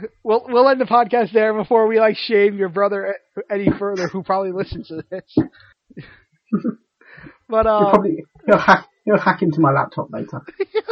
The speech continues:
Speaker 1: Yeah, that's right. You'll get a fi-, you'll get the five-year-old to do it. But, uh, thanks everybody for listening to this episode. We, uh, we
Speaker 2: Another great
Speaker 1: appreciate
Speaker 2: episode.
Speaker 1: all the support we've been getting lately. We've been getting a lot of support.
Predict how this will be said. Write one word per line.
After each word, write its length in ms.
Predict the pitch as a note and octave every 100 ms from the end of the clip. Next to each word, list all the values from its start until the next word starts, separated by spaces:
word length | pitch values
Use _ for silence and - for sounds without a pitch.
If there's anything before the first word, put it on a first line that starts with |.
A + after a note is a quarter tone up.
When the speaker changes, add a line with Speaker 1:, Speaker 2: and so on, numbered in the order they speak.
| G#4
Speaker 1:
Yeah, 240 | D4+ C#4+ C4
that's 120 | C4+
right. 280 | C#4 A#3 G#3 - - - - -
You'll 260 | E4+ E4 C4
get 100 | C4+
a 40 |
fi-, 120 | - -
you'll 140 | A3+
get 100 | C4
the 60 | A3
five-year-old 460 | - G#3+ F#3+ F#3 D#3+
to 60 |
do 140 | E3 E3+
it. 140 | E3 _ _ _ _
But, 140 | G#3+ A3+
uh, 240 | G#3+ G#3 G3+ _ - - _ - A3+
thanks 260 | A3+ C4 - -
everybody 420 | C4+ B3+ B3 C4
for 180 | - B3+
listening 500 | A#3+ - C4 - E4+ -
to 60 |
this 160 | E4+ E4+ -
episode. 720 | - E4+ - E4 - D#4 E4+ _ - - - _ _
We, 180 | - A#3+
uh, 160 | A#3+ A3+ - -
we 120 | D#3
Speaker 2:
Another 220 | G#3 A3
great 160 | F#3 G#3+
Speaker 1:
appreciate 240 | A3 A#3
Speaker 2:
episode. 60 | G#3 G#3
Speaker 1:
all 60 |
the 80 | A3
support 360 | G#3+ - G#3+ A3
we've 160 | F#3+ E3+
been 120 | E3+
getting 220 | E3 D#3+
lately. 300 | D#3+ E3 E3+
We've 160 | F3+ D#3+
been 160 | F#3+
getting 200 | F#3+ F#3
a 40 | F3+
lot 180 | E3 -
of 100 | F#3+
support. 500 | F3+ - D#3 D#3